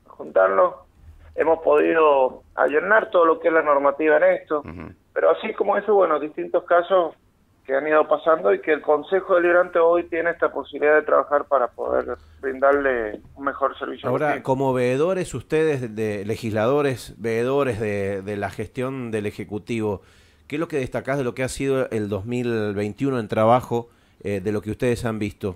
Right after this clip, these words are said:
Speaker 3: y lo que han tenido que acompañar?
Speaker 1: Bueno, a ver, como no ha sucedido en otros años o, o ha sucedido con más, eh, continuidad, ha sido las licitaciones, las distintas licitaciones que ha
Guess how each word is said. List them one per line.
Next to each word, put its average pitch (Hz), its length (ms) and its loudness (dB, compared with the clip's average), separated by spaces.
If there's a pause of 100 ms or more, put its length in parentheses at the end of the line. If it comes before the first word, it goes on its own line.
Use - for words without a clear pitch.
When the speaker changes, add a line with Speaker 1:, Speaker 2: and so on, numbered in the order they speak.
Speaker 3:
y - 80 -10
lo 98 120 -2
que 110 100 -4
han 104 80 -6
tenido 110 180 -2
que 101 80 -2
acompañar? 95 540 -6 (760)
Speaker 1:
Bueno, 180 360 4 (260)
a 139 120 4
ver, 135 320 4 (500)
como 156 240 2
no 180 80 6
ha 196 60 4
sucedido 190 1080 4
en 156 60 -2
otros 175 260 0
años 180 440 4
o, 131 460 0
o 143 480 6
ha 165 160 4
sucedido 185 560 0
con 170 240 0
más, 185 300 4 (260)
eh, 131 460 0 (800)
continuidad, 160 800 2 (520)
ha - 160 0
sido 180 180 4
las 147 140 4
licitaciones, 151 720 2
las 135 160 -2
distintas 156 480 -2
licitaciones 156 720 -2
que 147 140 0
ha 127 640 6